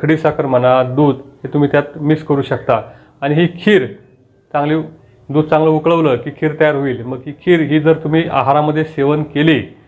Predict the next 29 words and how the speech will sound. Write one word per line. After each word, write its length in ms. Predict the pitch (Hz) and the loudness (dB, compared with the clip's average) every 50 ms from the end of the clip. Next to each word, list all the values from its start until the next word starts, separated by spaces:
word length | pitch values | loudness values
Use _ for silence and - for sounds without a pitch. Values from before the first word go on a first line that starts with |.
| _ _ _ _ - | _ _ _ _ -12
तर 60 | 139 | -10
तुम्हाला 340 | 131 - 139 139 147 147 151 | -8 -6 -2 0 2 2 2
उत्तम 460 | 147 143 139 127 - - 165 160 160 | 0 -2 -6 -10 -4 -2 0 0 0
प्रतीचं 520 | 156 160 156 151 - 147 143 - 156 156 | 0 -2 -2 -2 -2 -4 -4 0 2 0
कॅल्शियम 560 | 156 156 160 147 127 123 123 123 - 143 135 120 - - - - - - | 2 2 2 2 2 2 0 0 0 0 0 -2 -4 -12 -18 -14 -10 -6
याने 160 | 135 135 139 | -4 -2 -2
निश्चित, 320 | 139 135 123 - - 147 - | -2 -4 -4 -4 -4 -4 -2
मित्रांनो, 420 | 139 135 123 135 127 127 131 139 | -2 -2 -2 0 0 2 2 2
मि-, 200 | 135 131 123 123 120 | 2 0 0 0 -2
मिळणार 320 | 127 123 120 123 127 131 127 | 0 0 2 2 4 4 4
आहे. 260 | 123 113 110 123 110 107 - - _ _ _ _ _ _ _ _ _ _ - - - - - 131 | 2 2 2 -2 -2 -4 -8 -18 _ _ _ _ _ _ _ _ _ _ -20 -20 -20 -16 -10 -8
मित्रांनो, 480 | 127 123 135 135 131 131 135 135 135 135 - - - - _ _ _ _ _ _ _ _ _ _ _ _ _ - | -4 -2 0 0 0 0 0 0 -2 -4 -8 -16 -20 -20 _ _ _ _ _ _ _ _ _ _ _ _ _ -4
उपवासाच्या 440 | 127 127 - 139 131 135 139 135 | -2 0 0 0 0 2 0 0
दिवशी 320 | 135 131 135 127 127 143 139 | 0 0 -2 -2 -2 -4 -4
तुम्ही 380 | 131 143 135 135 135 127 123 | -2 -2 -2 0 2 2 4
या 180 | 127 135 135 131 | 4 4 2 2
रताळ्याचा 580 | 127 123 123 - 127 127 127 123 - 135 139 139 | 0 -2 -2 0 0 0 0 0 0 0 0 0
आहारामध्ये 520 | - 131 113 120 120 123 123 123 120 120 127 | -2 -2 0 0 2 2 0 0 0 0 0
वापर 360 | 127 120 113 110 113 135 131 | 2 2 2 0 0 0 -2
करा. 240 | 123 131 120 113 104 | 0 0 0 0 -2
काही 320 | 107 - - 120 123 127 | -2 -2 -2 0 0 0
लोक 180 | 127 123 120 131 | -2 -4 -6 -4
काय 200 | 123 - 131 131 | -2 0 0 0
करतात, 400 | 127 139 123 120 - 131 131 127 127 | 0 -2 -4 -2 -2 -2 -2 -2 -2
उपवासाच्या 500 | 131 123 123 - 131 127 120 127 127 135 | -4 -6 -4 -4 -4 -2 -2 -2 -2 -2
दिवशी 380 | 131 127 127 123 113 131 135 135 127 - - - - - | 0 0 0 0 0 0 -2 -2 -4 -6 -12 -18 -6 -2
भरपूर 320 | 120 113 110 110 - 135 | -2 -2 0 2 2 2
असे 180 | 131 123 - 131 | 2 0 -2 -2
पदार्थ 360 | - 127 120 127 123 123 | 0 0 2 2 0 0